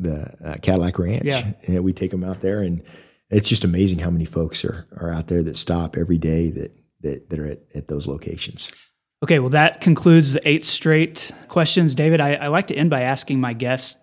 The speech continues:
Speaker 2: to endorse something. So what is something related to this area that you would want listeners to know about or to experience?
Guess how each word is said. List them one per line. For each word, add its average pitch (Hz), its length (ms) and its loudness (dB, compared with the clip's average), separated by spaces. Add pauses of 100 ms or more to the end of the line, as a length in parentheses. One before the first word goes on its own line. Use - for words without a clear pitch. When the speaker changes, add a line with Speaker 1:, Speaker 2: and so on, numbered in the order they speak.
Speaker 2:
to 127 140 0
endorse 117 420 -2
something. 107 480 -10
So 123 260 -6
what 165 180 4
is 202 120 4
something 160 440 2
related 131 380 2
to - 60 -8
this 123 200 -6
area 120 340 -2
that 113 140 -4
you 127 120 -2
would 131 120 2
want 123 180 -4
listeners 120 500 -4
to 110 280 -6
know 147 180 4
about 156 400 2
or 120 60 -4
to 123 160 -10
experience? - 760 -10